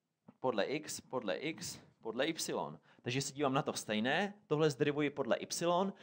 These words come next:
derivace y na druhou je dvě y, krát šestnáct je třicet dva y. Mám teďka,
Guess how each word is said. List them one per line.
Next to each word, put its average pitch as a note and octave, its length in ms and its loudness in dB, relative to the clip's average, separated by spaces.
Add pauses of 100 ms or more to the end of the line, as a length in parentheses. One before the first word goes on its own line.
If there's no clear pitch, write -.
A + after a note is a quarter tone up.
(200)
derivace D3+ 540 8 (180)
y C#3+ 280 0
na C#3 80 6
druhou C3+ 260 2
je C3+ 100 6
dvě B2 140 4
y, - 300 -4 (360)
krát A2 220 2
šestnáct C3 520 -4
je A#2+ 80 -8
třicet - 280 -12
dva A#2+ 140 -6
y. D#2+ 480 -10 (1600)
Mám G#2 240 -2
teďka, G#2 400 -4